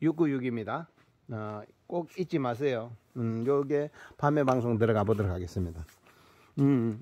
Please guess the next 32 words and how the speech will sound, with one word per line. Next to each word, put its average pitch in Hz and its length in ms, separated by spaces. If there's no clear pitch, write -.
여기에 175 460
이제 139 140
저희들이 139 380
말씀드렸던 127 720
네스트, 139 400
그죠? 131 300
네스트예요. 127 680
그다음에 160 340
여기에 156 500
일 196 160
번부터 180 420
이제 131 100
한번 127 180
저희들이 131 420
이제 117 120
보여드리겠습니다. 107 960
일 226 200
번, 135 440
그죠? 139 300
일 208 220
번이, 202 480
어, 131 640
사만 165 340
원이에요. 131 500
사 123 200
번. 131 340
아, 131 200
그 131 260
일 180 160
번 165 280
사만 147 360
원. 95 260